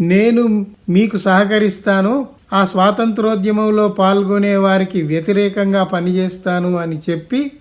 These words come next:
ఇక్కడ సంఘ్ పరివార్కు, హిందూ మహాసభకు సంబంధించిన సభ్యులందరినీ సుభాష్ చంద్రబోస్ సైన్యం మీద కాల్పులు జరిపే బ్రిటిష్ సైన్యంలో చేర్పించాడు. దేశభక్తి గలవారు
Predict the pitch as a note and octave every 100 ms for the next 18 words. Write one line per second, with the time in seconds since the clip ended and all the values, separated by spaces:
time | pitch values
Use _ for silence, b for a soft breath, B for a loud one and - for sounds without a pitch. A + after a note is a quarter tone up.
0 | _ _ F#3 F3+ G#3 F#3+ - F#3+ G3+ G#3
1 | G#3+ G#3 G3+ G3 F#3+ F#3 G3+ G3+ E3+ G3
2 | G3+ A3+ G#3 G3 G3 F#3+ F#3+ F#3+ G3 F#3
3 | F#3+ F3+ F#3 F#3 F#3 F3+ F3+ F3 E3 F3
4 | E3 G3 G3 F3 G3+ A3+ A#3 A3+ A3+ E3+
5 | - _ - - F3 F3+ A3+ A#3+ - -
6 | - - G3+ G#3 G#3+ G3 G#3 G3 G3+ G3
7 | G3+ G3+ G3+ G3 G3+ G3 F#3+ D#3+ D3+ -
8 | _ F3+ G3+ A3 A3+ A3 G3 G3+ G3 G3+
9 | F#3+ D#3 C#3 F#3 F#3+ C#4 - A#3 A#3 A3
10 | G#3+ G#3 G#3 G#3+ B3+ A#3+ F#3+ D#3 E3 D3
11 | C#3+ B2 - _ - C3 F3+ F3+ G3 G#3
12 | G3+ G#3 F3+ F#3 F#3 F3+ E3 C#3+ C#3+ G#3